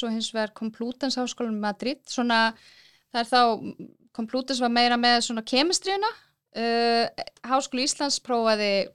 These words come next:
að kalla proof of concept, sem er svona upptaktur af, eh, frumgerð, núna í janúar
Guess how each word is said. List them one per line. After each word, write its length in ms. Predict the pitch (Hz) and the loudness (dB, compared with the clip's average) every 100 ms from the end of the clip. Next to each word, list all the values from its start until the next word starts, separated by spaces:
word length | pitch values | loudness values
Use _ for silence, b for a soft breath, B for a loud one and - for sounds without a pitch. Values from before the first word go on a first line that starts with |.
| 226 | -14
að 120 | - 220 | -14 -10
kalla 240 | 202 185 | -8 -6
proof 220 | 170 214 202 | -8 -10 -14
of 100 | - | -16
concept, 640 | - 226 311 - 330 - | -4 -2 0 0 -2 -6
sem 220 | - 214 | -10 -8
er 80 | 202 | -10
svona 180 | 214 214 - | -10 -12 -10
upptaktur 680 | 226 - _ - 254 - - 120 | -12 -12 _ -14 -14 -12 -6 -4
af, 200 | 120 120 - - _ _ _ | -4 -8 -20 -20 _ _ _
eh, 480 | - 220 214 208 208 | -16 -12 -10 -10 -10
frumgerð, 500 | - 254 262 403 - _ _ _ _ _ _ _ _ _ _ | -8 -8 -6 -10 -10 _ _ _ _ _ _ _ _ _ _
núna 220 | 269 269 | 0 2
í 80 | 208 | 4
janúar 360 | 196 208 285 | 2 2 0